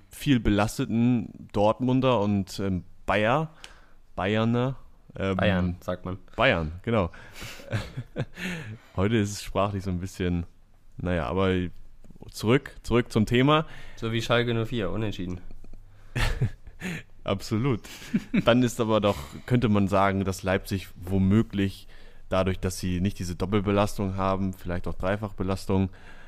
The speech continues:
Speaker 1: ähm, dass sie da dann vielleicht noch eher eine Rolle spielen, weil sie eben viel ausgeruhter sind und jedes Mal Woche für Woche wieder,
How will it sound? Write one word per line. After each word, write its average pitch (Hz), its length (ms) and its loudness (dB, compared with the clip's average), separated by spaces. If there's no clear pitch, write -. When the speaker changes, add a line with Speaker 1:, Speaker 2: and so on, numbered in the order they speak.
Speaker 1:
ähm, 80 340 -4
dass - 180 -10
sie 87 120 -4
da 90 140 -2
dann 87 340 0
vielleicht - 440 -2
noch 85 140 0
eher 143 180 4
eine 98 120 8
Rolle 85 260 2
spielen, 80 320 -2
weil 85 180 2
sie 80 180 -6
eben 82 400 -2
viel 92 540 0
ausgeruhter 101 680 2
sind 92 220 4
und 87 100 0
jedes 95 380 0
Mal 90 240 4
Woche 92 220 0
für 85 180 -6
Woche 90 280 -2
wieder, 82 440 -2